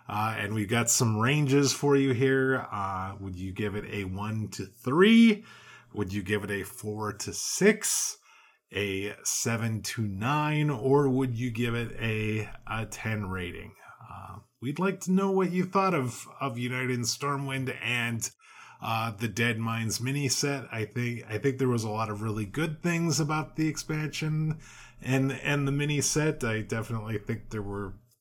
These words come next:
maybe a few pitfalls in there as well. Ex-, very interested in knowing, uh, and getting your thoughts. If you'd like to reply and give us some additional feedback than just your number,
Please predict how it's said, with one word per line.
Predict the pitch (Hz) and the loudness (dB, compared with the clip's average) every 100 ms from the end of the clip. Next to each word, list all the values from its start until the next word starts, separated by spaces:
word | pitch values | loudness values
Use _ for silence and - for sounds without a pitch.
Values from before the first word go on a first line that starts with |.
| _ - | _ -4
maybe | 120 107 113 | -2 0 -2
a | |
few | - 127 | -2 -4
pitfalls | 113 143 - - 180 180 - | 0 2 2 2 2 4 4
in | 185 175 | 2 2
there | 175 170 | 0 0
as | 165 151 | -2 0
well. | 156 160 160 156 - - - - _ _ - | 0 0 2 0 -2 -14 -20 -20 _ _ -14
Ex-, | - - - _ _ | -12 -14 -16 _ _
very | 151 170 165 | -2 0 2
interested | 156 143 143 - 139 | 0 2 0 0 0
in | 131 | 0
knowing, | 131 131 131 131 | 0 2 0 0
uh, | 127 - - 110 110 107 117 | -4 -10 -4 -2 -2 -4 -4
and | 110 | -2
getting | 117 117 | -2 -2
your | 110 107 | -2 -2
thoughts. | - 127 143 - | -2 -2 0 0
If | 110 | -2
you'd | 107 98 | -4 -4
like | 107 104 | -4 -4
to | 101 | -6
reply | 101 - 113 120 | -6 -4 -4 -2
and | 123 | -2
give | 107 101 | -4 -4
us | 101 | -2
some | - - 104 104 - | 0 -2 -4 -6 -8
additional | 107 95 120 - 113 107 | -8 -4 -2 -2 -4 -8
feedback | - 135 117 127 127 - - | -6 -6 -4 -4 -6 -10 -10
than | 104 95 | -10 -8
just | 107 101 - - | -4 -2 -4 -6
your | 95 | -10
number, | 92 147 180 180 170 | -4 0 4 4 2